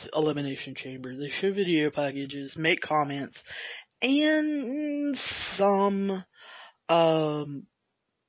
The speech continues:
predictions and stuff. And I always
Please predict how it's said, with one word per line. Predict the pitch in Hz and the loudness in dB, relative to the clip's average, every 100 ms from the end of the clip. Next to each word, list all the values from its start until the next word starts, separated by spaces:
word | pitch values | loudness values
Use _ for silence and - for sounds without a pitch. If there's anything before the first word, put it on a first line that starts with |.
| _ - | _ -8
predictions | - 170 165 160 - 151 139 131 | -2 2 2 4 2 0 -4 -6
and | 131 131 | -10 -10
stuff. | - 113 - - - - - - - - - - - _ - - | -8 -6 -8 -10 -18 -16 -14 -16 -18 -20 -20 -20 -20 _ -20 -2
And | 214 226 220 220 208 214 202 202 _ _ _ _ _ _ 220 | 2 4 6 4 2 0 -4 -8 _ _ _ _ _ _ 0
I | 311 | 2
always | 294 208 208 175 151 143 | 2 2 4 4 2 -2